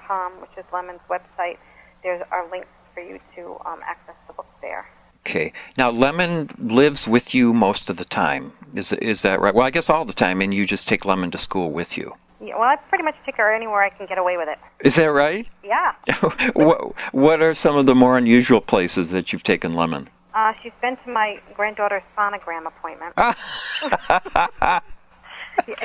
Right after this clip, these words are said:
Speaker 1: been to the dentist, um, a powwow. She's been to a lot of different places.
Speaker 2: What, what, tell me about the sonogram. How, how did that work out with Lemon?
Speaker 1: Well, she just, you know, she just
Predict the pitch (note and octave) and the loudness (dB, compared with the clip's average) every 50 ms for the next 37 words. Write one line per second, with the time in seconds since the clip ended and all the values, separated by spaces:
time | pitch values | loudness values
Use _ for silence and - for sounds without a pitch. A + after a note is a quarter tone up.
0 | G#3+ - - A#3 A3 A#3+ A#3+ A3 G#3 - F#3+ F#3 F#3+ - - F#3 F3 F#3 _ _ | -6 -2 0 0 0 0 -4 -8 -6 -4 -4 -4 -4 -6 -8 -10 -10 -10 _ _
1 | _ _ - - - - F3 E3+ E3 D#3+ E3 - - - - - G#3 F3+ F3+ F3 | _ _ -16 -14 -12 -10 -10 -8 -8 -8 -6 -4 -4 -4 0 2 4 6 6 6
2 | F3 E3 D#3+ D#3 D#3+ F3 F3 - - - G3+ G3+ G3 G3 E3+ E3+ F3 E3+ F3 E3+ | 6 6 6 6 4 2 -2 -6 -10 -10 -10 -8 -6 -4 0 2 2 2 2 0
3 | - E3 - - D3+ - - D#3 E3+ - - - - - _ _ _ _ _ _ | -8 -12 -16 -18 -14 -10 -10 -10 -10 -10 -14 -16 -16 -16 _ _ _ _ _ _
4 | _ - - - C3 B2+ C#3+ C#3 - - - - - - - - C#3+ E3+ G3+ G3+ | _ -16 -14 -10 -6 -2 0 0 0 -2 -6 -10 -8 -4 -2 -2 0 0 0 0
5 | - F3+ - - F3 - - - C3 A2+ A#2+ D#3 G3 - - - G2 D#2 - - | 0 -2 -2 -2 -4 -4 -2 0 0 2 2 0 -2 -2 -2 -2 -2 -2 -4 -8
6 | - - - - _ _ _ _ _ _ _ - - - D3 A#2+ A#2+ - D3+ D3 | -14 -16 -20 -20 _ _ _ _ _ _ _ -8 -2 0 0 0 0 0 0 0
7 | D#3 D#3 D3+ C#3 - D3 C#3 C#3 B2 C#3+ C#3+ - - C#3+ C#3 - B2+ - - - | 0 2 0 0 2 2 2 4 2 0 0 0 0 -2 0 0 -2 -4 -6 -6
8 | G2 G#2+ G#2+ C#3 G3 B3 - - - - _ _ _ _ _ _ _ _ _ _ | -2 -2 0 0 -2 -4 -6 -8 -10 -16 _ _ _ _ _ _ _ _ _ _
9 | _ _ _ _ - F4+ E4 - E4 D#4+ - E4+ - _ _ _ - G#4 A4 F#4 | _ _ _ _ -2 -2 -2 -4 -8 -12 -12 -14 -16 _ _ _ -6 -2 2 2
10 | D4+ D#4+ D#4 - D#4+ D4 - D#4+ | 2 2 0 -4 -12 -12 -14 -14